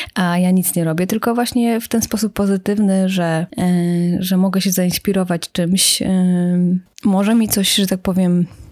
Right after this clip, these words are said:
jakiś pomysł nadejdzie. Jeżeli kogoś tam poobserwuję i coś podpatrzę. E, co jeszcze? No tak, no oczywiście książki. Ja się książkami ostatnio mocno też inspiruję.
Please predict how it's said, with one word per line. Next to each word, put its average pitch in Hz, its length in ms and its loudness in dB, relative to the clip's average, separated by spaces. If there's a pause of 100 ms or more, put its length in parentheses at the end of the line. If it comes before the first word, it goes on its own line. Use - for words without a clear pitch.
(160)
jakiś 214 260 0
pomysł 180 400 0
nadejdzie. 175 480 0 (220)
Jeżeli 190 380 0
kogoś 185 260 -2
tam 180 200 0
poobserwuję 175 840 0
i 165 240 0
coś - 220 0
podpatrzę. 190 680 -2 (100)
E, 202 1040 2 (120)
co 208 180 0
jeszcze? 180 420 0 (800)
No 285 180 2
tak, 185 280 -2
no 220 180 2
oczywiście 214 400 0
książki. 170 720 0
Ja 175 140 0
się 180 140 -2
książkami 170 580 0
ostatnio 165 400 -2
mocno 165 300 0
też 180 200 0
inspiruję. 190 640 0